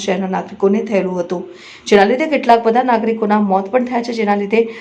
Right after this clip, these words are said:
આખું વડોદરા શહેર બરબાદ થયું હતું. જો આવી રીતે કોઈ પણ માટી, મોટી કંપની કે સંસ્થા કે સરકાર ખુદ નદીઓ પર ગેરકાયદેસર દબાણ કરે, જેનો દંડ આખા શહેરને મળે, લોકોના જીવને જોખમ થાય, તો શું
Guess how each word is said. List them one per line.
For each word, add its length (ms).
આખું 260
વડોદરા 380
શહેર 120
બરબાદ 440
થયું 220
હતું. 200
જો 140
આવી 180
રીતે 140
કોઈ 260
પણ 180
માટી, 380
મોટી 360
કંપની 280
કે 120
સંસ્થા 380
કે 140
સરકાર 340
ખુદ 280
નદીઓ 200
પર 200
ગેરકાયદેસર 600
દબાણ 340
કરે, 220
જેનો 240
દંડ 260
આખા 260
શહેરને 260
મળે, 260
લોકોના 380
જીવને 260
જોખમ 320
થાય, 140
તો 200
શું 220